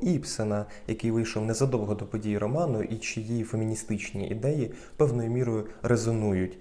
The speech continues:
із цим твором. І директорка жіночої гімназії, е, чиє прізвище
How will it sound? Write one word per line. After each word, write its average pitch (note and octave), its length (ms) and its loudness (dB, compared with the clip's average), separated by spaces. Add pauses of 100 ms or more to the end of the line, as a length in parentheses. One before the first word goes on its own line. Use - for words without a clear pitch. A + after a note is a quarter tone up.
із - 200 -4
цим G2 300 0
твором. A2 480 0 (500)
І E3 280 2
директорка B2+ 600 2
жіночої B2 520 0
гімназії, B2+ 840 2 (280)
е, G#2+ 120 0
чиє A2+ 300 0
прізвище A2 800 -2